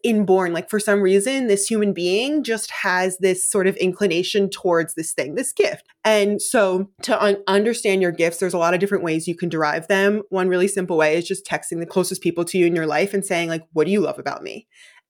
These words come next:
And I promise they're probably not gonna say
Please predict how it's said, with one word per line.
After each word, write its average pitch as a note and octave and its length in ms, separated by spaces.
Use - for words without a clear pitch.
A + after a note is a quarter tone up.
And E3+ 400
I F#3+ 60
promise E3+ 440
they're F3 140
probably D#3+ 420
not - 180
gonna D3+ 180
say F#2 360